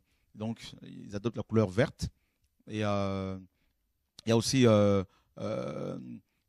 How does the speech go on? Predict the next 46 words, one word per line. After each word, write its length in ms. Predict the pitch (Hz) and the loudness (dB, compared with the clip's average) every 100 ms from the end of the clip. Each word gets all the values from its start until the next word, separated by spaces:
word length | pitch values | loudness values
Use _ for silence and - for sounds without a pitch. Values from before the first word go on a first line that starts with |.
| - | -8
une, 520 | 110 110 107 104 107 92 90 | -4 0 2 0 -4 -12 -14
je 80 | 117 | -8
crois 100 | 120 | -8
que 80 | - | -6
c'est 60 | |
l'islam 360 | 101 110 139 123 | -4 0 2 2
aussi, 320 | 107 135 208 - _ _ _ | 0 -2 -6 -10 _ _ _
hein, 260 | 98 113 147 - | -6 -4 -4 -6
qui, 200 | 120 110 | 0 4
euh, 360 | 101 95 92 90 _ _ _ | 6 4 0 -6 _ _ _
euh, 220 | 113 113 117 | -10 -8 -4
adopte 300 | 104 117 113 | 0 0 0
aussi 120 | 113 | 0
la 100 | 107 | 0
couleur 260 | - 110 92 | 4 2 4
verte. 420 | 120 143 - - _ _ _ - | 2 0 -4 -10 _ _ _ -18
Et 40 | |
donc, 240 | 92 95 - | -14 -12 -4
voilà, 320 | 95 113 170 _ _ - | 0 2 0 _ _ -20
je 60 | |
crois 160 | - 120 | -4 -4
que 60 | - | 0
c'est, 160 | 107 | 2
euh, 440 | 104 101 98 113 - - _ _ _ - | 4 4 2 -2 -10 -12 _ _ _ -20
euh, 320 | - - - | -16 -14 -12
l'islam 480 | 107 98 117 120 110 | -10 -4 2 4 4
et 40 | |
le, 320 | 104 104 101 | 4 6 4
le, 460 | 104 101 110 117 117 - _ _ - | 2 0 0 -4 -10 -14 _ _ -10
le 100 | 104 | -4
sunnisme, 500 | - 113 127 107 101 | -2 2 2 2 -2
si 140 | 110 | 0
je 60 | 107 | 0
ne 60 | |
me 80 | 98 | 2
trompe 200 | 95 104 | 0 0
pas. 200 | 110 135 - _ _ _ - | 4 4 2 _ _ _ -8
Voilà. 320 | 101 113 170 - _ _ _ | 0 0 0 -4 _ _ _
Et, 160 | 110 107 | 0 4
euh, 140 | 117 | 6
il 40 | 120 | 4
y 40 | |
a 60 | 110 | 6
plein 240 | 135 143 | 8 8
d'autres, 280 | 139 131 113 | 6 6 6
euh, 340 | 110 107 113 | 6 4 0